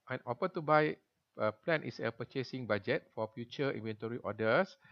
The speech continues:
that retailer create for specific period. Okey, uh, so help a retailer stock the right amount of the right products at the right time by showing the difference between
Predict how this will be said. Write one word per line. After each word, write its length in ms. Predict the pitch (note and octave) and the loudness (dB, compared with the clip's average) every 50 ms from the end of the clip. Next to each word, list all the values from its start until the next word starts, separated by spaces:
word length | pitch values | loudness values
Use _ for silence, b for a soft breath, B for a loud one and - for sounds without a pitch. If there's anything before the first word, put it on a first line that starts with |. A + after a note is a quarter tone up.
| B B B B B _ - | B B B B B _ -4
that 80 | A2 G2+ | -2 -2
retailer 400 | A2+ A2 - A2+ A#2 A#2 A#2 A#2 - - | -2 0 0 0 2 2 0 -2 -4 -4
create 160 | - B2 - | -4 -4 -2
for 160 | - A2 - | -2 -2 -4
specific 560 | - - - - G#2+ G2+ - - - - F2+ F2+ G#2 | -4 -4 -6 -8 -8 -8 -8 -10 -10 -10 -10 -8 -4
period. 240 | F#2+ F#2+ F#2 E2 - - _ _ b b b b b b b _ _ | -2 0 0 0 -2 -6 _ _ b b b b b b b _ _
Okey, 160 | - A#2+ C3 D3 - | -4 -4 -2 -2 0
uh, 160 | - F2 F2+ | 0 0 0
so 240 | F2 - - B2+ B2+ | 0 -2 -2 0 2
help 240 | A2 B2+ C3+ D3 - - _ - | 6 8 8 6 6 2 _ -4
a 80 | G#2+ G#2 | -2 -2
retailer 560 | A2 - - A#2+ B2 A#2+ B2+ B2+ B2 B2 A#2+ - - | 0 4 6 8 8 10 10 8 8 6 4 2 -4
stock 320 | - - G3 F#3+ - - | 2 4 4 4 6 4
the 80 | A#2 A2 | 2 4
right 240 | A2 A#2 A#2+ - | 4 4 4 4
amount 400 | F#2+ G#2+ A#2+ A#2 A#2 A#2 B2 - | 0 0 2 4 4 2 0 -2
of 80 | - G2 | -6 -6
the 80 | G#2 G2+ | -2 2
right 160 | A2 A#2 - - | 2 2 2 0
products 400 | - G#2+ G#2+ A2 A2 A2 A2 G#2+ - - | 0 0 4 6 8 8 6 6 2 -4
at 80 | G#2 G2 | -4 -4
the 80 | G#2+ | -2
right 220 | G2+ G#2 F#2+ - _ - G#2+ | -4 -4 -6 -8 _ 2 4
time 320 | G2+ F#2+ G#2 B2 D#3 D#3+ B B B B B B B B _ - | 4 6 4 2 0 -2 B B B B B B B B _ 2
by 160 | G2+ G#2+ G#2+ G#2+ - - | 4 4 4 2 0 -2
showing 320 | A#2+ B2 C3 C#3+ D3+ D3 | 0 2 2 2 4 4
the 80 | B2+ G#2+ | 2 2
difference 400 | A2+ A2 - - A#2 A2+ A#2 A2+ | 2 0 0 0 2 2 2 0
between 400 | - A#2 - - A2 G#2 G#2+ G2+ | -2 -6 -6 -6 -6 -6 -6 -8